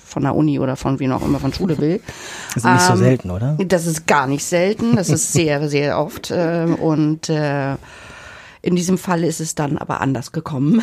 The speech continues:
Speaker 1: <laughs> als es sonst normalerweise kommt. Ähm, mein Highlight war tatsächlich eben auch die Situation der Rückmeldung,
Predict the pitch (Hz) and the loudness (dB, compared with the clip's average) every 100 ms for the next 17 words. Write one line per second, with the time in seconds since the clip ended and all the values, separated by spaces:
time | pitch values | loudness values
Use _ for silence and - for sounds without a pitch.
0 | - - - - 156 135 170 139 139 135 | 0 -8 -8 -2 -2 -2 -2 0 0 -2
1 | 139 139 143 139 - - - - - 170 | -4 -2 -2 -2 -4 -16 -16 -6 0 4
2 | 170 175 180 185 185 180 202 226 226 220 | 4 4 4 4 4 4 2 2 0 0
3 | 196 190 185 175 180 175 - 151 156 160 | -2 0 0 0 0 -2 -2 0 2 2
4 | 165 - - 170 160 160 165 170 160 151 | 0 -4 -4 -2 -2 -4 -2 -2 0 0
5 | - 160 - 160 156 156 151 156 151 143 | 0 0 -2 -4 -2 -2 -2 -2 0 0
6 | 190 190 180 185 185 185 | -2 0 0 4 2 2